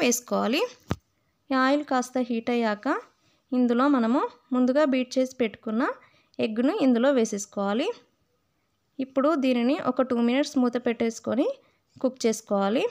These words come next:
టూ మినిట్స్ తర్వాత ఒకసారి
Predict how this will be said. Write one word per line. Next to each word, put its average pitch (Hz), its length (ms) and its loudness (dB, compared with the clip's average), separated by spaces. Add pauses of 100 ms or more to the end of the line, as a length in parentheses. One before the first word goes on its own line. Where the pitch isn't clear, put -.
(1300)
టూ 285 80 0 (100)
మినిట్స్ 269 340 2
తర్వాత 233 380 0 (500)
ఒకసారి 240 360 -2